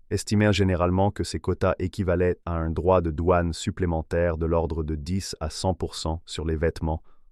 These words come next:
en provenance de divers pays asiatiques. L'avantage de l'Afrique était donc considérable, et il a disparu en grande partie en deux mille cinq.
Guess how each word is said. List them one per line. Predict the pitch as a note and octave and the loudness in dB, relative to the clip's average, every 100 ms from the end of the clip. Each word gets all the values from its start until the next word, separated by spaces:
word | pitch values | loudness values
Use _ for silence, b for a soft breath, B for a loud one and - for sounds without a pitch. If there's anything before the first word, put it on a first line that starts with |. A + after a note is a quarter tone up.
| - | -6
en | E2+ | -4
provenance | D#2+ G2 F2+ F#2+ F#2 - | -2 0 2 2 0 0
de | E2+ | -4
divers | D#2+ F2 F2 E2+ | -2 0 0 0
pays | - E2 D#2+ | -2 -4 -2
asiatiques. | D#2+ E2 D#2 - C#2+ - - - _ - - - - _ _ | -4 -4 -4 -6 -14 -14 -20 -20 _ -20 -20 -20 -20 _ _
L'avantage | E2 F#2+ G2+ F#2+ G#2 G2 | 2 4 4 6 6 6
de | F2 | 4
l'Afrique | E2+ - A#2 - | 0 0 -4 -4
était | - F#2 | -4 -2
donc | F2 F#2 - - | 0 0 -2 -8
considérable, | - F2+ F#2 F2 D#2 D2 B1 D2 - - - | -6 -4 -2 -2 -2 -4 -6 -12 -16 -20 -4
et | F#2+ | 0
il | F#2+ | 2
a | F2 | 2
disparu | E2+ G2+ - F#2 G2+ G2+ | 0 -4 0 2 2 0
en | E2+ | 0
grande | E2 F2+ | 0 0
partie | E2+ D#2+ - F#2+ | 0 -6 -4 -4
en | D#2+ | -2
deux | E2+ | -2
mille | E2 C#2+ | -2 -6
cinq. | - C2 - - | -8 -10 -12 -18